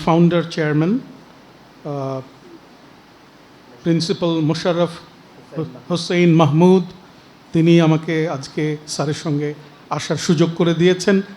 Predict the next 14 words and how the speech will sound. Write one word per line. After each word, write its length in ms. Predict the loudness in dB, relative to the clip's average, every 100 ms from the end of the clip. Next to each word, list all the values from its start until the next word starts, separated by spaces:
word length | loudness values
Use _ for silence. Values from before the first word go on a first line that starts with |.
| -10
তাকে 220 | -8 0
আমি 140 | 2 2
ধন্যবাদ 440 | 2 2 2 0 -2
দিচ্ছি। 340 | -6 -4 -4 -6 -20 -20 -20 -20 -18 -8
এছাড়া 600 | -8 -4 -2 0 0 -2 -10 -20 -20 -18
এই 360 | -4 -2 -2 -4 -6 2
মুগদা 380 | 4 4 2 0
থানার, 400 | 2 2 2 0
আহ, 920 | -4 -16 -20 -20 -20 -12 -6 -4 -2
যিনি 380 | 4 6 8 6 0 -12 -14
সদ্য 380 | -4 -4 -2 2
নিযুক্ত 580 | 4 4 2 -4 -2 -2 -2 -14 -16 -14 -12 -4
ওসি 260 | -2 -2
সাহেব, 340 | -2 0 2